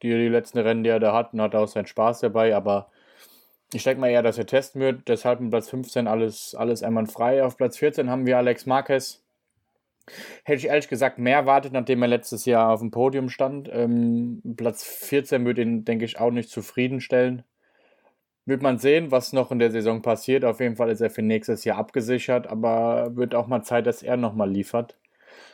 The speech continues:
Auf Platz dreizehn einer der Überraschungs-K T Ms, und zwar Lecuona. Nachdem er gekündigt wurde, hat er noch irgendwie mal so einen Raketenturbo gezündet, wo wir auch gleich drüber sprechen werden. Und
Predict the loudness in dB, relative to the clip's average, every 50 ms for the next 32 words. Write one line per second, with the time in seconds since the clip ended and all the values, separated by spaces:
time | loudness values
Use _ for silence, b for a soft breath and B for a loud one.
0 | B B B B _ _ _ 0 2 2 0 2 -2 -2 -2 -2 -4 -2 2 2
1 | 2 2 2 0 0 0 0 0 2 2 4 4 4 4 4 4 2 2 2 0
2 | -2 -2 -6 -8 -8 -8 -2 0 0 0 2 2 0 0 -2 -4 -6 -10 -12 -14
3 | -8 -4 -4 -4 -2 0 2 2 4 4 2 2 2 2 2 2 2 2 0 0
4 | -2 -4 -6 -12 _ _ _ -2 -2 0 2 2 2 2 2 0 0 0 -2 -4
5 | -2 -2 -4 -2 0 2 2 4 4 4 2 2 2 0 0 0 0 -2 -2 -4
6 | -4 -2 0 0 2 0 0 0 0 0 0 0 0 0 0 0 0 -2 -2 -2
7 | -2 -4 -2 0 -2 -2 -2 -4 -4 -2 -2 0 0 -2 -2 -4 -4 -4 -4 -4
8 | -2 -2 -4 -4 -6 _ b b b b b b b b b b _ _ _ -6
9 | -2 0 0 2 4 4 4 4 2 0 -2 0 0 2 2 0 -2 -4 -2 0
10 | 0 0 0 -4 -8 -4 -4 -4 -4 -4 -4 -2 0 0 0 0 -2 -8 -12 -12
11 | -6 -2 -2 0 0 0 -2 -2 -4 -6